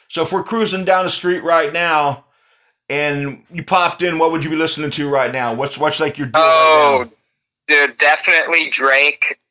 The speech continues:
Speaker 2: or some Tyler Yahweh. I've been jamming to Tyler <laughs> Yahweh recently.
Speaker 1: Very
Speaker 2: His, uh,
Speaker 1: cool.
Speaker 2: his little joint that he just put out as a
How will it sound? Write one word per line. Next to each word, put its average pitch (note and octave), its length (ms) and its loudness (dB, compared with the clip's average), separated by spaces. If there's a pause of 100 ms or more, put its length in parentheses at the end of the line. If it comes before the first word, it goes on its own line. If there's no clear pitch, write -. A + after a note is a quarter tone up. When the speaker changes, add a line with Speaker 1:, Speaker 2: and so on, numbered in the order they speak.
(540)
Speaker 2:
or C#3+ 640 4 (200)
some D3+ 220 -4
Tyler C#3 440 2
Yahweh. A#2+ 520 4
I've C3 80 0
been C#3+ 180 -2
jamming D3 840 2
to - 60 -6
Tyler C3+ 320 2
<laughs> C#3 120 0
Yahweh C3+ 320 4
recently. A2 540 -2 (460)
Speaker 1:
Very B2 220 0
Speaker 2:
His, D3 100 0
uh, C3 280 4
Speaker 1:
cool. C3+ 100 -2
Speaker 2:
his D#3+ 140 -2
little D#3 220 2
joint C#3+ 320 0
that C3 120 0
he C#3 80 2
just C3 220 -2
put C3+ 220 0
out B2+ 240 2 (120)
as B2 220 2
a A2 320 4